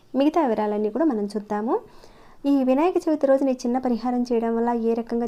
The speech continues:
చేస్తే ఫలితం వస్తుందనేది ఇక్కడ చెప్తాను. ఈ పరిహారం చాలా ఈజీగా ఉండేది. అన్ని రోజుల్లో పూజలు చేయలేకపోయినా వినాయక చవితి ఒక్కరోజు చేస్తే చాలండి, చాలా విశేషమైన ఫలితం వస్తుంది. నవనిధులు ప్రాప్తిస్తాయి, అష్టసిద్ధులు ప్రాప్తిస్తాయి.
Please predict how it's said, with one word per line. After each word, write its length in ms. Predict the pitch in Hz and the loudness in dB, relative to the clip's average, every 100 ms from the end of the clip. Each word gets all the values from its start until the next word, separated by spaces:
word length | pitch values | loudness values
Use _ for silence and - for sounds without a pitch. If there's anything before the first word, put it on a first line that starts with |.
| 233 | -2
చేస్తే 180 | 226 226 | -2 -2
ఫలితం 340 | 226 214 226 | -4 -4 -2
వస్తుందనేది 520 | 220 214 220 220 220 294 | -4 -4 -4 -2 0 -2
ఇక్కడ 220 | - 208 208 | -2 -4 -6
చెప్తాను. 380 | 208 220 214 214 - - - - 247 | -8 -6 -6 -6 -14 -20 -20 -10 -4
ఈ 40 | |
పరిహారం 420 | 240 214 208 247 | 0 0 0 -2
చాలా 280 | 320 226 220 | -2 -2 -2
ఈజీగా 500 | 214 208 208 220 214 | -2 -2 -2 -2 -2
ఉండేది. 420 | 214 208 214 311 - - - - - | -4 -4 -2 -4 -4 -16 -20 -14 0
అన్ని 260 | 254 294 359 | 4 6 6
రోజుల్లో 400 | 269 247 247 269 | 4 2 2 0
పూజలు 440 | 269 233 254 247 | 2 0 0 0
చేయలేకపోయినా 680 | 226 226 226 226 220 220 247 | 0 0 -2 -4 -2 -2 -2
వినాయక 520 | 269 220 233 240 233 | -2 0 0 -2 -2
చవితి 200 | 226 226 | -2 0
ఒక్కరోజు 500 | 226 220 - 226 226 233 220 | -2 -2 -4 -2 -2 -2 -2
చేస్తే 280 | 220 240 233 | 0 -2 -4
చాలండి, 360 | 220 214 214 220 | -4 -4 -6 -8
చాలా 500 | 220 - 226 220 233 | -12 -8 -4 -2 -2
విశేషమైన 540 | 220 208 226 214 226 | -2 0 -2 0 -4
ఫలితం 360 | 254 208 208 240 | -2 -4 -2 -2
వస్తుంది. 500 | 202 - 214 214 214 - - - - 226 | -4 -6 -6 -6 -6 -14 -20 -20 -6 0
నవనిధులు 560 | 233 240 285 254 240 | 2 4 4 4 2
ప్రాప్తిస్తాయి, 680 | 262 214 202 - 226 - 220 220 - - _ - | 0 -2 -4 -8 -10 -6 -6 -6 -20 -20 _ -6
అష్టసిద్ధులు 640 | 220 - 302 - 240 262 | -6 -4 -4 -4 -2 -2
ప్రాప్తిస్తాయి. 720 | 262 226 220 226 220 - 220 | -2 -4 -4 -6 -6 -8 -8